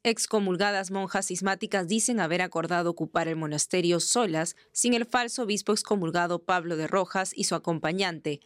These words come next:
a quienes siguieron. Sobre esto sostienen que se fueron de forma voluntaria.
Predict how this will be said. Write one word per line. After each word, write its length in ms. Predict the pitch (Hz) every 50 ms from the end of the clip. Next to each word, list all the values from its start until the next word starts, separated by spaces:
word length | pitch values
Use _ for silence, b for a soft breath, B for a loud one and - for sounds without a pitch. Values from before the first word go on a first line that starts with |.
| _ _
a 120 | - 190
quienes 380 | 185 - - 247 240 240 240 214
siguieron. 480 | - 180 165 175 165 156 151 143 143 B B B B B B B B
Sobre 460 | - - 190 180 175 175 185 185 190
esto 180 | 185 - - 202
sostienen 580 | - - 170 - - 190 190 190 190 190 185
que 120 | 180 180 175
se 100 | - 160
fueron 340 | - - 190 190 190 190
de 80 | 180 160
forma 300 | - - 170 175 175 170
voluntaria. 720 | 160 165 151 151 151 147 - 180 160 143 151 147 151 -